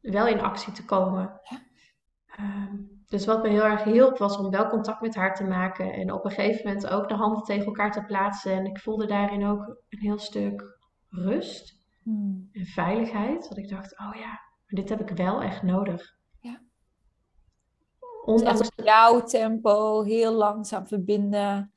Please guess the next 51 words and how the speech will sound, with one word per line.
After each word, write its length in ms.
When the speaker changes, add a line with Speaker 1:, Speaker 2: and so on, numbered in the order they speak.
Speaker 1:
Ja, 180
Speaker 2:
En 60
Speaker 1:
en 60
Speaker 2:
voelen 200
Speaker 1:
ook 60
Speaker 2:
van, 100
"Hey, 100
dit 120
Speaker 1:
weten. 220
Speaker 2:
heb 80
ik 80
wel 320
echt 220
nodig." 720
Ja. 200
Speaker 1:
Ja, 120
en 80
ook 140
wetende 680
van, 200
"Ja, 80
maar 140
ik 100
zal 220
nooit 360
meer 480
terugvallen 680
of 120
zo 200
ziek 280
worden 260
als 180
Speaker 2:
Ja. 60
Speaker 1:
dat 120
ik 60
was." 340
Want 160
dat 140
Speaker 2:
Ja. 60
Speaker 1:
heb 140
ik, 80
dat 80
heb 140
ik, 300
ja, 220
dat 160
is 160
al 100
geweest. 580
En 160
Speaker 2:
Ja. 100